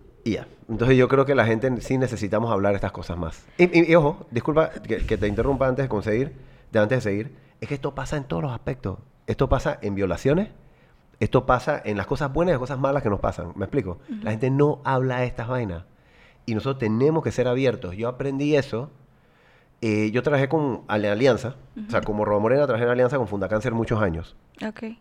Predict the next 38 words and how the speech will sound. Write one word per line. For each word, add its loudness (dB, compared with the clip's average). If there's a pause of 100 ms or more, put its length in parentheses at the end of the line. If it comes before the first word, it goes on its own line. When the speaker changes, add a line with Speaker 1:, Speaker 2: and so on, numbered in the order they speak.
(120)
Speaker 1:
Y 0
hubo 2
un 4
año 6
donde -2
Fundacáncer -4
me -2
dice, -6 (280)
"La 2
meta 4
este 0
año 2
es -4
poner -2
la -4
palabra -2
cáncer 0
en -4
la -2
boca -2
de 0
la 0
gente, 0 (520)
porque -4
no 2
lo 0
hablamos. 0
Como -4
no -4
tenemos -4
la 0
palabra 2
en 6
la 8
boca, 6
no -2
nos 0
atrevemos 2